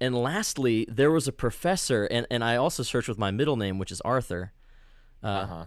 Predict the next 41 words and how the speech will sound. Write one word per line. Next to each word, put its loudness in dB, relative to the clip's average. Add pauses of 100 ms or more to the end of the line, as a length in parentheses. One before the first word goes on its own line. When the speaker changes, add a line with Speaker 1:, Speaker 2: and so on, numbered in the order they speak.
Speaker 1:
I -8
wonder 0
what, 0
do -6
you 2
know 2
what -2
Jim's -2 (140)
middle 0
name -2
is? -4
It's -8
not -2
Arthur, -2
is -4
Speaker 2:
Uh, 2 (400)
Speaker 1:
it? -2
Speaker 2:
it -20
is, -2
um, -6 (100)
Christopher. -8 (360)
Speaker 1:
I'm 4
impressed 2
that -4
you 0
know 2
that, 2
and, 0
uh, 2 (260)
<laughs> 2
and 4
I'm 2
glad 6
it's 2
not 4
the 0
same. -2 (200)
<laughs> -4 (260)
Speaker 2:
Yeah. 2 (420)
Speaker 1:
But, 2
um, 2